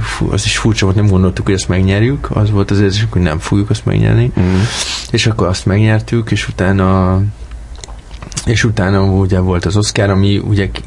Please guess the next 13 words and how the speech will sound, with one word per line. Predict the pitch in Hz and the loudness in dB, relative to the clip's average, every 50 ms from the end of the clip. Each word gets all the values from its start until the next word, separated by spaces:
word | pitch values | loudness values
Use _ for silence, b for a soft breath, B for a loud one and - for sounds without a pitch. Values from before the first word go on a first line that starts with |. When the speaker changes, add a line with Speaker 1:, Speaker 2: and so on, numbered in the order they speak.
| - - | -6 -4
Speaker 1:
hát | 98 92 | -4 -4
tényleg | - - 113 101 90 85 87 | -2 -2 -2 0 0 0 2
az | 90 92 92 | 0 2 0
azt | 95 90 - - | 0 0 0 0
jelenti, | 90 92 92 95 | 0 0 0 -2
hogy | 92 92 | -2 0
délben | - 95 90 90 92 98 92 92 | 0 0 0 0 0 0 0 2
már | 95 92 90 87 87 - - - - - | 2 0 0 -2 -4 -4 -6 -8 -8 -8
készülődni | - - 87 82 - - 82 80 78 82 82 87 | -6 -4 -4 -4 -4 -2 -2 -2 -2 -2 -2 -4
kell | - - 87 - - 85 | -4 -4 -4 -4 -2 -2
maximum, | 85 80 95 - - - 90 90 92 95 92 92 | -2 -2 -4 -4 -4 -4 -2 0 2 2 2 0
és, | 92 - - - - - - - | 0 -2 -2 -4 -6 -6 -6 -4
és | 98 90 - - - | -4 -2 -2 -2 -4